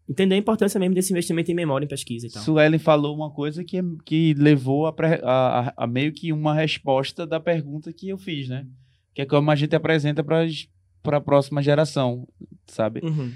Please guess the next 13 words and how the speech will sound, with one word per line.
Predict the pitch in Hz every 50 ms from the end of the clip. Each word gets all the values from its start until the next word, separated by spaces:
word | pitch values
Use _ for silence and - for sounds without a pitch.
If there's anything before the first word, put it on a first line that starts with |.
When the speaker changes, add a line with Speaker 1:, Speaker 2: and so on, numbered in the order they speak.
| - _ -
Speaker 2:
Uma | 135 135
coisa | 135 147 151 147 151
que | 147 147 147
eu | 147 143
acho | 135 131 135 131 139 127
que, | 131 131 131 127 120 113
que | - - -
poderia | 113 - 123 120 120 120 113 113 113 110
ser | 107 - - 107 104 101 95
maravilhosa | 95 98 101 104 104 95 104 98 92 101 107 117 120 120
é |
que, | 120 131
assim, | 127 - 104 98 90 -